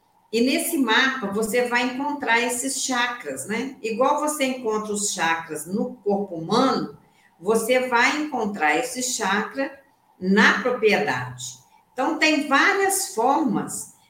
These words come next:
de trabalhar. Você vai, é, colocar a miopatia no, no mapa, através da radiestesia. Essas ondas vão estar vibrando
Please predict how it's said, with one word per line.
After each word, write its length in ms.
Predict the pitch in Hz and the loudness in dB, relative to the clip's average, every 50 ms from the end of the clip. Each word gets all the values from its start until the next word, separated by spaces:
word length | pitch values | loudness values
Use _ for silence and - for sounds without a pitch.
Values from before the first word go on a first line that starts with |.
| _ _ | _ _
de 580 | - 160 156 220 254 262 277 269 262 - - - _ _ _ _ _ _ _ _ | -18 -8 -4 -2 0 0 0 0 -2 -8 -14 -20 _ _ _ _ _ _ _ _
trabalhar. 840 | 214 269 - - 277 277 269 202 175 143 127 127 127 - - - - - _ _ _ | 2 2 2 4 2 2 2 2 2 2 0 0 -2 -6 -10 -14 -18 -20 _ _ _
Você 280 | 175 208 202 - 262 | -4 -4 0 0 0
vai, 380 | 254 247 233 233 214 - - - - _ _ | 2 2 2 2 0 -2 -6 -12 -16 _ _
é, 420 | - 175 170 165 160 156 151 151 151 | -6 -2 0 0 0 0 -2 -2 -4
colocar 500 | - 196 202 196 185 196 - 165 160 160 | -2 0 0 0 0 0 0 2 2 2
a 40 | |
miopatia 680 | 160 160 208 214 - - 202 196 196 - - 175 175 160 | 2 2 0 0 0 0 0 0 0 -4 -4 -4 -2 -2
no, 320 | 160 160 156 160 156 - - _ | -2 -2 -2 -4 -6 -10 -14 _
no 260 | 165 156 156 151 143 143 | -6 -4 -4 -4 -4 -4
mapa, 760 | 143 135 135 139 156 180 190 196 - - 294 359 440 - - - - - | -2 -2 -2 0 -2 -2 -4 -6 -6 -4 -2 -2 -2 -4 -6 -12 -6 -4
através 500 | 185 185 190 202 196 190 196 196 196 196 | -4 -4 0 -2 -2 0 2 2 2 2
da 80 | 196 185 | 0 -2
radiestesia. 1000 | - 180 185 180 180 175 - - 180 170 160 147 143 147 143 139 135 131 - - - - - - - | -2 -2 -4 -4 -4 -6 -4 -2 -2 -2 -2 -2 -6 -8 -6 -6 -6 -8 -10 -16 -16 -16 -14 -10 -2
Essas 540 | 190 196 196 - 208 196 185 - - - 180 | -2 -2 0 0 0 0 -2 -2 -6 -2 0
ondas 640 | 214 247 269 277 277 247 196 - 165 160 151 160 160 | 2 4 4 4 2 2 0 0 -2 -2 -2 -4 -4
vão 160 | 180 196 214 | -2 -2 -2
estar 420 | 202 208 - - 190 190 185 190 220 | -2 -2 2 4 4 4 4 2 0
vibrando 1200 | 277 330 320 226 202 202 - - 208 226 254 285 311 330 311 285 - - 156 147 139 131 - - | -2 -2 -2 -2 -6 -10 -2 0 2 2 4 4 2 2 2 0 0 -2 -4 -6 -8 -10 -12 -18